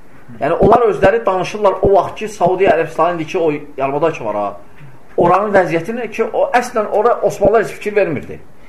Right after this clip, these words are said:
Orada nələr idi? Ancaq qəbilələr, qəbilələrdən ibarət, heç qəbilələrin də hər işin öz əmri var idi, vəssalam. Bir-birlərin arasında döyüşmək və s. Heç bilmirdilər Türkiyə var və s.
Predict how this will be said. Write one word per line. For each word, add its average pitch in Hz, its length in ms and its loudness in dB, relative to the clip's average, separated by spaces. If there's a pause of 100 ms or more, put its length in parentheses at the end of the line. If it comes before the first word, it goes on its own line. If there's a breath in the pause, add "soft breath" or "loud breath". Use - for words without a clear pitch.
(1700 soft breath)
Orada 190 300 -2
nələr 240 240 4
idi? 208 100 2
Ancaq 226 300 0
qəbilələr, 185 640 4 (720)
qəbilələrdən 175 680 4
ibarət, 170 460 2
heç - 160 -6
qəbilələrin 190 500 4
də 196 140 4
hər 185 100 2
işin 202 160 -2
öz 165 160 2
əmri 160 180 0
var 127 140 2
idi, 156 140 -4
vəssalam. 123 400 -4 (320 loud breath)
Bir-birlərin 185 320 2
arasında 151 240 -6
döyüşmək 170 500 0
və 151 80 2
s. 170 160 4 (440 loud breath)
Heç 165 120 -8
bilmirdilər 208 520 2
Türkiyə 151 280 0
var 143 240 4
və 117 80 -2
s. 131 160 4